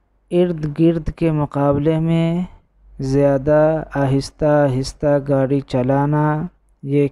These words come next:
किस चीज़ का सबब हो सकता है? तो इसका जवाब है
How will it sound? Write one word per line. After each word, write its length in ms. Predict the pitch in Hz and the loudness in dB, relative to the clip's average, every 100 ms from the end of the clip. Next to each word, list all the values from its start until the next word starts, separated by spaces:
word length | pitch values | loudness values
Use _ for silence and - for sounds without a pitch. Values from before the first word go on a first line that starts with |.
| - | -2
किस 240 | 165 165 - | -6 -6 -8
चीज़ 320 | - 147 143 | -2 -2 -2
का 200 | - 139 131 | -2 -2 0
सबब 300 | 139 135 135 | 0 2 2
हो 140 | 123 127 | 0 0
सकता 460 | 120 - - 120 | -2 -6 -8 -6
है? 240 | 113 110 123 _ _ _ _ _ _ _ _ - | -4 -6 -10 _ _ _ _ _ _ _ _ -8
तो 60 | 139 | -4
इसका 420 | 139 - 156 147 | -4 -4 0 0
जवाब 540 | 135 135 135 147 147 | 2 2 4 2 2
है 400 | 143 156 160 165 | 2 0 0 -2